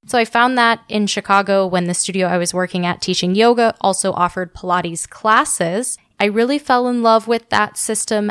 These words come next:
as well, not because I thought it was the same as yoga, but because I thought it offered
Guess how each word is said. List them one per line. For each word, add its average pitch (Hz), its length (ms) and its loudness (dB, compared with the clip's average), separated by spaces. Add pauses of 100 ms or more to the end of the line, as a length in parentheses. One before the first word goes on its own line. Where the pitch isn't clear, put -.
as 190 300 -2
well, 180 640 0
not 202 300 0
because 208 260 -2
I 190 100 -2
thought 185 200 -2
it - 80 -4
was 175 180 -6
the 190 80 -6
same 277 340 0
as 214 200 -2
yoga, 202 320 2
but 190 200 -4
because 196 300 -4
I 190 140 -4
thought 185 340 0
it 190 160 -6
offered 185 560 -2